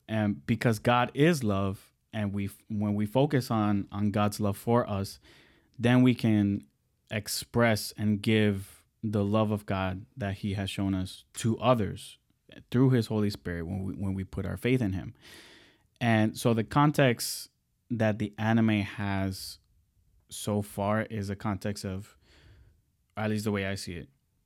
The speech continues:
good people who have good morals and, you know, a-, at least from what we're, from what we expect, they're, they're going to fall in love, right? Uh, Cecilia and,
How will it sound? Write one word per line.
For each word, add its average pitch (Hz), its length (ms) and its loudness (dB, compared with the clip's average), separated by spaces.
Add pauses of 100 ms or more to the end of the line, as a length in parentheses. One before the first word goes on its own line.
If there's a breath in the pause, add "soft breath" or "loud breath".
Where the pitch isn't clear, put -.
(580)
good 131 240 2
people 101 520 -2 (540)
who 110 160 -6
have 95 480 -6 (240)
good 127 220 6
morals 95 540 2 (680)
and, 98 640 -4 (760)
you 107 160 -4
know, 95 320 -4
a-, 107 300 -2
at 107 120 -2
least 120 320 -2 (400)
from 110 280 0
what 110 260 0
we're, 113 220 2 (440)
from 139 340 4
what 135 220 4
we 143 140 6
expect, 113 720 -2
they're, 113 260 0
they're 110 320 2
going 117 280 2
to 113 120 -4
fall 107 240 -2
in 117 160 4
love, 101 400 -2 (680 soft breath)
right? 104 260 -2
Uh, 101 420 -6
Cecilia 110 640 0
and, 104 520 0